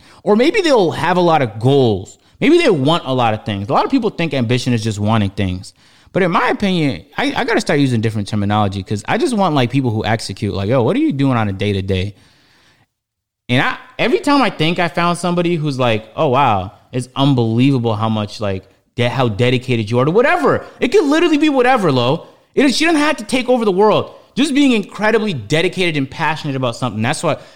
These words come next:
it is very challenging to find that. And even when you do find that, those women are probably incredibly busy. So it's very challenging to even, um, put together a relationship that makes sense for the both people.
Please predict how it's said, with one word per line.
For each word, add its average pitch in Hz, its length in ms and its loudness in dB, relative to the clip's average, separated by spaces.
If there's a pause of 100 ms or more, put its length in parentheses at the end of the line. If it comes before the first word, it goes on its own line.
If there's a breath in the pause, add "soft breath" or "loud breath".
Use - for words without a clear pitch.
(100)
it 202 160 0
is 214 140 -2
very 135 440 0
challenging 139 560 0
to 117 100 -8
find 117 360 0
that. 90 140 -6 (160 loud breath)
And 208 120 -2
even 440 200 0
when 302 100 2
you 202 80 0
do 156 220 -2
find 196 380 0
that, 220 260 0 (400 soft breath)
those 262 240 2
women 302 200 2
are 220 100 2
probably 208 540 0 (380)
incredibly 185 680 0
busy. 127 480 0 (580)
So 170 200 2
it's 147 80 0
very 180 340 2
challenging 185 600 0
to - 160 -8
even, 151 600 2
um, 104 800 0 (1400 loud breath)
put 180 160 -4
together 196 320 0
a 175 60 2
relationship 143 680 0
that 131 100 -2
makes 123 200 -4
sense 127 200 -6
for 120 120 -12
the 110 60 -6
both 117 280 0
people. 104 380 -4